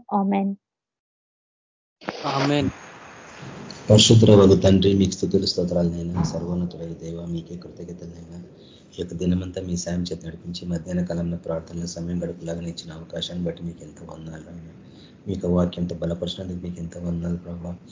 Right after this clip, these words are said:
Speaker 3: మేముంటున్న కాలం బహు భయంకరమైన కాలం తండ్రి. ఇది తన్మలి అమాంతంగా విస్తరించి ప్రపంచమంతటా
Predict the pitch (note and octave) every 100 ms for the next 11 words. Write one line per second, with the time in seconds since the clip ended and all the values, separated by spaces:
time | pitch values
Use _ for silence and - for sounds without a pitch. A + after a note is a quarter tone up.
0 | - - - - F#2 F#2 F2+ F2+ F2+ E2+
1 | F2 F2 E2+ F2 F2 F2 E2+ E2+ F2 E2+
2 | E2 E2+ E2+ - E2+ E2+ F2+ - - -
3 | - - F2+ F2 F2+ F2+ F2+ - F2+ F2
4 | F2 F2+ F2+ F2 E2+ - F2+ F2+ - E2+
5 | D#2+ F2 F2 - F2+ F2+ F2+ - F2